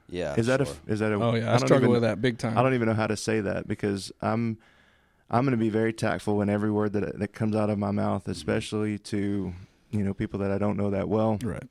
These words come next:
Speaker 2: Even to people that I do know well,
Speaker 1: Yeah.
Speaker 2: it's gonna come out just because I have trained myself and worked very hard and crafted m-, that material so to a way, in such a way that people can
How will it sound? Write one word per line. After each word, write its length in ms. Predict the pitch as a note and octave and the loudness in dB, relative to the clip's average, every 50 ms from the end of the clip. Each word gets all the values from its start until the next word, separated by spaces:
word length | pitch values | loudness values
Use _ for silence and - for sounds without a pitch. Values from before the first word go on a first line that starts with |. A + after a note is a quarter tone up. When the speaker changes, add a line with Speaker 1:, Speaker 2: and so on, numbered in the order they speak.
| _ - - - - - - _ - - | _ -20 -20 -20 -20 -20 -20 _ -6 -4
Speaker 2:
Even 200 | B2+ B2+ B2+ B2+ | -2 0 2 0
to 60 | A#2 | 0
people 220 | G2 B2+ A#2 G2+ A2 | 0 0 -2 -2 0
that 140 | G#2 G2+ F2+ | 0 0 0
I 60 | F#2+ | -2
do 260 | F2+ F2+ G#2 A2+ A#2+ | -2 -2 0 0 0
know 160 | A2+ F#2 F2+ F#2+ | 0 0 0 -2
well, 340 | F#2 F#2 F#2+ F2+ F#2 F#2 - - - | -2 -2 -2 -4 -4 -6 -10 -16 -18
Speaker 1:
Yeah. 140 | - - - - - | -16 -16 -16 -10 -4
Speaker 2:
it's 200 | - G#2 G#2 - | -2 -2 -2 -2
gonna 180 | - G#2+ G#2 G2 | -2 -2 -2 -2
come 240 | G2 - A2 G2+ G2+ | -2 -2 -2 -2 0
out 240 | G2+ G2 F#2+ - - _ _ _ _ _ _ _ - A2 | 0 -2 -2 -4 -6 _ _ _ _ _ _ _ -6 -4
just 220 | G2+ A#2 A#2 - - | -2 -2 -2 0 -2
because 280 | A2+ - - A2+ G2+ | -2 0 0 0 2
I 100 | G#2+ G#2 G#2 | 2 2 0
have 180 | F#2 F#2+ - | 0 -2 -4
trained 380 | - - - A2+ A#2 A#2 A#2 G#2+ | -4 -2 0 0 2 2 2 0
myself 500 | G2 G2 - - F#2+ G2 F#2+ - - - _ _ _ _ _ _ _ - | 0 -2 -2 -2 -2 -2 -4 -6 -10 -16 _ _ _ _ _ _ _ -4
and 380 | - G#2 G2+ G2 F#2+ F2+ - - _ _ - | -2 0 0 0 -2 -4 -6 -10 _ _ -4
worked 280 | G#2+ A2 A2 G#2 F#2+ F#2+ | -2 0 0 0 -2 -2
very 260 | G#2 A2 A2 A2 A2 | -2 0 0 0 0
hard 280 | G2 G2+ A2 G#2+ G#2 G2+ | 0 0 0 0 0 -2
and 120 | F#2+ F#2 | -2 -4
crafted 400 | - - G#2 G2+ G2+ - G#2 G2+ F#2+ | -2 -2 -2 -2 -2 -2 -4 -4 -2
m-, 100 | G2 - - | -4 -4 -2
that 380 | G#2 G2+ G2 G2 - - - | -2 -2 0 -2 -4 -6 -6
material 560 | - G#2 G2 - A2 A2 A2 G#2+ G#2 G2+ G2 F#2 | -8 -8 -4 -2 -2 0 2 2 2 0 0 -2
so 520 | - - - A#2+ A2+ A#2 A#2 A2+ G#2+ G2+ F#2+ _ _ _ _ _ _ _ _ _ _ _ _ _ _ - | -4 -4 -2 0 2 2 2 0 -2 -6 -10 _ _ _ _ _ _ _ _ _ _ _ _ _ _ -6
to 280 | - C#3 C#3 C#3 C#3 | -2 0 2 2 2
a 120 | B2 A#2 A2+ | 2 2 2
way, 300 | G#2+ G#2+ A2 A2 A2+ G#2+ - - A2 | 2 2 2 2 0 0 -2 -6 -6
in 180 | A#2+ B2 B2+ B2+ | -2 -2 -2 0
such 240 | - - C3 B2 - | 0 0 -2 0 0
a 60 | A2+ | -2
way 260 | G2 G#2 G#2 G#2 G#2 G2+ | 0 0 0 0 0 0
that 220 | F#2 G2 F#2 - | -2 -2 -4 -2
people 260 | - A2+ A2 - G#2+ | -4 -4 -4 -4 -6
can 420 | G2+ - - G#2+ G2+ G2 F#2+ F#2 | -8 -6 -4 -2 -2 -2 -2 -4